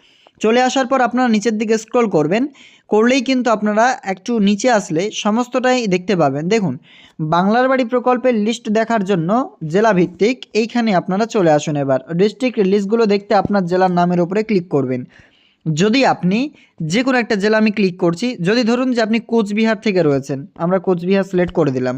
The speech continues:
আমরা এখানে just ক্লিক করব। ক্লিক করলেই দেখবেন এরকম সামনে আমরা চলে আসবে। এটাকে আপনি ডেস্কটপ মোড করে নেবেন, এইখান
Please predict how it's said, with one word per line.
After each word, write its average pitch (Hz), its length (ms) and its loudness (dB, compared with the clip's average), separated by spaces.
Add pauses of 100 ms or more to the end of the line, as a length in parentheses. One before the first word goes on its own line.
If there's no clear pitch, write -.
আমরা 170 220 0
এখানে 190 260 0
just 226 160 -4 (120)
ক্লিক 208 240 0
করব। 135 240 -2 (520)
ক্লিক 226 260 0
করলেই 247 220 2
দেখবেন 226 280 0
এরকম 214 300 0 (120)
সামনে 208 300 0
আমরা 202 140 0 (160)
চলে 170 160 2
আসবে। 139 300 0 (360)
এটাকে 208 260 -2
আপনি 233 180 0
ডেস্কটপ 196 480 -2
মোড 202 200 0
করে 165 220 0
নেবেন, 156 260 -2 (300)
এইখান 196 280 0